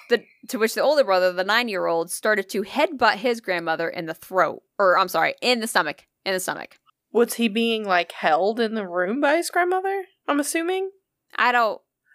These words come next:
Speaker 1: I don't think. Well, I mean, I'm sure that they weren't allowed to leave,
Speaker 2: Right,
Speaker 1: so
Speaker 2: so I'm, I imagine they were taken into that room and he was, like, trying to get away,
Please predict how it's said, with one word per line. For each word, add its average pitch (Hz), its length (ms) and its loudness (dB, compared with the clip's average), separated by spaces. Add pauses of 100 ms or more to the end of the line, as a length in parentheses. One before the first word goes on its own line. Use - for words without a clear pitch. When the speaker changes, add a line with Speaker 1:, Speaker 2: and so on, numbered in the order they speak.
Speaker 1:
I 214 100 2
don't 190 120 -4
think. 175 200 -8
Well, 240 180 0
I 226 100 2
mean, 233 160 -6
I'm 202 80 -4
sure 226 260 -4
that 180 140 -2
they 180 240 -4 (220)
weren't 170 220 -4
allowed 156 280 0
to - 60 -10
leave, 147 420 -8
Speaker 2:
Right, 214 220 0
Speaker 1:
so 151 160 -4
Speaker 2:
so 151 100 2
I'm, 190 240 0
I 202 160 2
imagine 196 380 0
they 185 80 -6
were 185 100 -4
taken 190 380 -6
into 175 160 -12
that 160 180 0
room 160 300 -2
and 180 100 -6
he 185 100 -6
was, 170 160 -6
like, 170 160 -4
trying 190 240 0
to 180 60 -6
get 170 140 0
away, 151 580 0